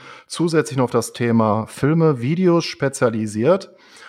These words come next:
Und vielleicht erstmal vorab, bevor wir zum eigentlichen Thema der heutigen Sendung kommen, nämlich wie Experten, wie zum Beispiel Trainer, Coaches, Speaker, wenn die eigene Videos auf ihrer Webseite anbieten wollen,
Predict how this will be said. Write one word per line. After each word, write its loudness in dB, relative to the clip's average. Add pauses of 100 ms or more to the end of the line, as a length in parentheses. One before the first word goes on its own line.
(140)
Und -2
vielleicht 2
erstmal 2
vorab, 0
bevor -2
wir -2
zum -2
eigentlichen -2
Thema -2
der 0
heutigen -2
Sendung -2
kommen, 0
nämlich 0
wie -4
Experten, 0
wie -2
zum -6
Beispiel -4
Trainer, 0 (320)
Coaches, -2
Speaker, 0
wenn 2
die -2
eigene 2
Videos -2
auf -6
ihrer -2
Webseite -2
anbieten -2
wollen, 0